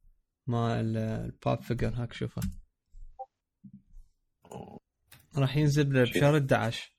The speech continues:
Speaker 1: خل نسوي له بري أوردر.
Speaker 2: تعرفون أنا هالأيام إيش دا أسمع؟ هسه إذا أدزلكم ألعاب خرب بحاب.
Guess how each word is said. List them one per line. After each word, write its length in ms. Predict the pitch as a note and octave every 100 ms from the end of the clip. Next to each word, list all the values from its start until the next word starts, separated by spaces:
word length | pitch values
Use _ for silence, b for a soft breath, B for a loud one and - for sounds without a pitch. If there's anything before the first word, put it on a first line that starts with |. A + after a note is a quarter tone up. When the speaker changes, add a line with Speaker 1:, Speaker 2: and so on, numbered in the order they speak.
| -
Speaker 1:
خل 60 |
نسوي 200 | C3 C3+
له 100 | B2+ B2
بري 120 | C#3
أوردر. 300 | C#3 C3 C#3+ - - _ _ _ _ - - - - -
Speaker 2:
تعرفون 280 | G3+ A2 D#3
أنا 300 | F3 E3 D3
هالأيام 240 | C#3+ C#3 C3+
إيش 140 | G#2+
دا 200 | G#2+ A2+
أسمع؟ 360 | A#2 A#2 A2+ - -
هسه 180 | B2 B2+
إذا 120 | G#2
أدزلكم 600 | F#2+ F#2 F2 G#2+ - G2+ - _ _ _ _ -
ألعاب 720 | A#2 B2+ B2+ B2 A#2+ C#3 D3 - - - _ _ _
خرب 320 | - B2 B2+ A2+ - -
بحاب. 340 | B2 B2+ A#2+